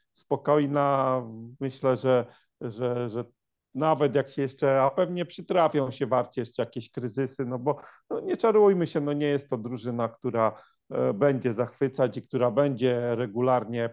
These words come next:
punktować, no, ale myślę, że, że oni już taki urobek solidny mają, jeszcze pewnie coś dorzucą, parę punktów i,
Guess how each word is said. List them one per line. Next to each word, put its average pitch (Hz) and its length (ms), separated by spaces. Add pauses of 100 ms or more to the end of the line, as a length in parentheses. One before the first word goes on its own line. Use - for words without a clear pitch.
punktować, 127 680 (440)
no, - 60
ale 220 340 (240)
myślę, 185 300
że, 156 460
że 147 300 (300)
oni 160 280
już 151 220
taki 151 300
urobek 139 640
solidny 139 520
mają, 160 420
jeszcze 151 300
pewnie 139 340
coś 139 220
dorzucą, 151 680 (280)
parę 156 260
punktów 151 720
i, 143 320